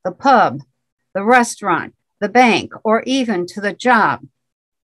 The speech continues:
No phone calls, no internet activity, no money spent or received,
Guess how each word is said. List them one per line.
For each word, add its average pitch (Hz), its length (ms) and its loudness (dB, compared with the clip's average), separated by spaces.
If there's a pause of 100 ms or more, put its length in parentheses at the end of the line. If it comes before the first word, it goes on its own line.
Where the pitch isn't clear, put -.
(260)
No 247 220 4
phone 277 320 0
calls, 185 540 -6
no 240 320 2
internet 233 580 -4
activity, 165 640 -6
no 240 320 4
money 233 500 2
spent 240 640 -4
or 220 160 -2
received, 202 840 -8